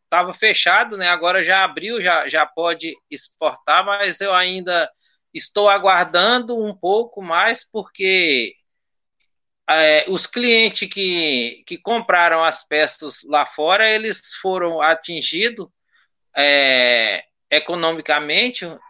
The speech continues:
e eles tão, pediu pra aguardar mais uns tempos pra estabilizar, pra que eu possa mandar.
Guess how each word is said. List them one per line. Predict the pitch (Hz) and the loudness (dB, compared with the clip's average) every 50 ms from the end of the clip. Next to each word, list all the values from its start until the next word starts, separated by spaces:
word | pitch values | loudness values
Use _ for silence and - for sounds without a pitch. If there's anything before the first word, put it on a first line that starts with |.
| _ _ _ | _ _ _
e | 139 151 165 | -8 -4 -2
eles | 160 160 170 175 196 185 - | 0 0 0 -2 -4 -6 -8
tão, | - - - 170 175 180 196 202 202 190 175 - - | -6 -4 -2 0 0 0 0 -2 -4 -4 -6 -8 -8
pediu | - 185 175 147 175 190 190 | -8 -8 -6 -4 -2 -4 -2
pra | 190 190 190 190 185 180 | 0 2 2 2 2 2
aguardar | 180 165 170 165 170 170 175 175 180 180 | 0 2 2 0 2 2 2 0 0 0
mais | 180 180 175 175 | 0 -4 -4 -4
uns | 185 - - | -8 -10 -10
tempos | - 160 160 165 170 170 - | -8 -8 -8 -8 -10 -12 -8
pra | - 175 185 190 | -2 0 2 2
estabilizar, | 175 - - 175 160 160 165 165 170 160 143 147 151 156 151 | 0 0 -4 -6 -6 -6 -8 -8 -8 -6 -2 0 0 0 0
pra | - 170 175 170 | 0 -2 -2 -2
que | 170 - - | -2 -4 -10
eu | 180 165 | -16 -14
possa | _ - 156 160 143 - - 170 | _ -6 -6 -4 -4 -6 -8 -8
mandar. | 165 175 185 185 143 120 - - | -10 -10 -8 -8 -6 -6 -8 -8